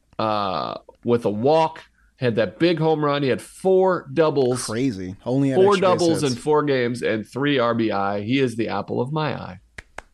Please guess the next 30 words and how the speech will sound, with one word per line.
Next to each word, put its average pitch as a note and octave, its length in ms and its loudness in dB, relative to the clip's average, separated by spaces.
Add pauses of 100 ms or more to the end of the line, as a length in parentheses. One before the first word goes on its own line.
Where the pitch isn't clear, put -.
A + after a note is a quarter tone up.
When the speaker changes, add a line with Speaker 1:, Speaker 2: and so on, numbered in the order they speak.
(400)
Speaker 2:
I A#2 80 -8
like A#2+ 260 -4
that A2+ 160 -6
pick A#2+ 160 -8
a C3 60 -12
lot. G#2 280 -8
Canha F#3 300 0
had, C3 180 -2
like, G#2+ 140 -8
a G#2 80 -6
very A2 420 -6
sneaky, A#2 840 -2
quiet, G#2 680 -4
good F#2+ 180 -6
series, F#2+ 540 -4
just - 180 -8
kinda G#2+ 220 -4
consistently G#2 580 -4
hitting, G2 320 -2 (420)
uh, F#2+ 140 0
throughout F#2+ 320 -2
every F#2+ 180 -4
game. F#2+ 220 -4
He A2+ 60 0
was B2 100 0
definitely D#3+ 280 4
a - 20 -
candidate A2 340 -2
for G2 140 -6
me. F#2+ 280 -2